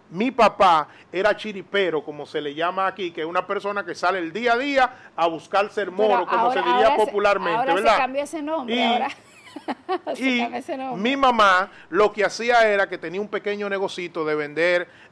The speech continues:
Speaker 1: habichuelas blanditas, como se llama aquí. Entonces yo te voy a hacer una pregunta. ¿Con qué condiciones, por más que mi papá y mi
Speaker 2: Exacto.
Speaker 1: mamá querían
Speaker 2: Ujú.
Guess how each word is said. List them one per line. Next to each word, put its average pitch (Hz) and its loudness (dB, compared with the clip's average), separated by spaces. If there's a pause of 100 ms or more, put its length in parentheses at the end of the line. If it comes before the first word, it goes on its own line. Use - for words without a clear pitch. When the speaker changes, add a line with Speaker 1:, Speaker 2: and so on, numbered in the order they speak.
Speaker 1:
habichuelas 170 -2
blanditas, 156 -6
como 135 -12
se 147 -8
llama 185 2
aquí. 147 -6 (200)
Entonces 202 2
yo 226 2
te - -2
voy 208 4
a 208 4
hacer 202 -4
una 196 -2
pregunta. 147 -8 (340)
¿Con 233 4
qué 277 0
condiciones, 208 0
por 165 -6
más 196 -2
que 214 -2
mi 190 -12
papá 185 2
y 240 -2
mi 240 -6
Speaker 2:
Exacto. 196 0
Speaker 1:
mamá 190 0
querían 190 0
Speaker 2:
Ujú. 233 -14